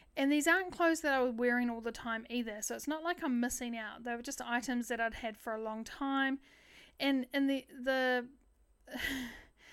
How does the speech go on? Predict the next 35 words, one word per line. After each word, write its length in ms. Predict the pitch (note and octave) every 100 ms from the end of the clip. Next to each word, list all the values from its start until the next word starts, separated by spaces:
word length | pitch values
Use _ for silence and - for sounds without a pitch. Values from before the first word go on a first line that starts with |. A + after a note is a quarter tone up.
| - - - _ _
the 100 | D4
challenge 480 | - E4 F#4 G4 F#4
came 600 | - C4+ A#3+ A#3+ A#3+ A#3+ - _
about 540 | B3+ A#3+ A#3 A3 B3+ - -
because 600 | C4+ B3 C4+ B3+ B3 B3 -
I 240 | B3+ B3+
was 680 | B3+ B3+ B3 B3 A#3 - - _
looking 380 | C#4 D4 D4+ F#4
in 100 | E4
my 140 | C#4 D#4+
room 360 | A#3+ A#3+ C4
and 100 | A#3+
I 40 | A#3
had 140 | A#3+
a 40 |
massive 500 | A#3 A#3 B3 - A#3+
pile 380 | - A#3 A3 A3
of 100 | A3
clothes 440 | - A#3+ A3 G#3+ A3
in 100 | G#3+
a 40 |
basket 580 | G#3+ G#3+ G#3+ - - -
that 180 | - A3+
didn't 240 | D#4+ F4
fit 200 | - -
in 160 | D#4+ D4+
the 80 | C4
drawers. 540 | B3+ C4 B3 A3+ -
Now, 140 | B3 A#3
I 60 |
had 180 | B3+ B3
two 160 | - E4
sets 300 | E4 C#4 -
of 80 | B3
drawers 480 | A#3+ - - -